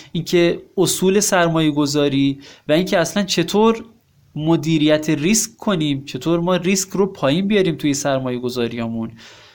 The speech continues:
در این موارد صحبت شده. درباره هوش معاملاتی صحبت شده. شما با انواع معاملات آشنا می‌شید،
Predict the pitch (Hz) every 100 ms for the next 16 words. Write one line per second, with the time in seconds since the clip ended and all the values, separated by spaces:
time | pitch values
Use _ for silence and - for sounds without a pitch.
0 | _ 180 180 185 233 220 165 151 143 -
1 | 127 143 131 - 127 113 113 113 - _
2 | 156 151 143 147 165 170 180 180 180 -
3 | _ _ - 180 185 202 175 160 139 135
4 | 135 135 127 127 185 202 - 139 117 -
5 | 113 107 104 - _ _ _ _ _ _
6 | _ _ - 143 160 156 - 143 139 147
7 | 180 175 147 127 131 160 - 160 - 143
8 | 127 - 120 113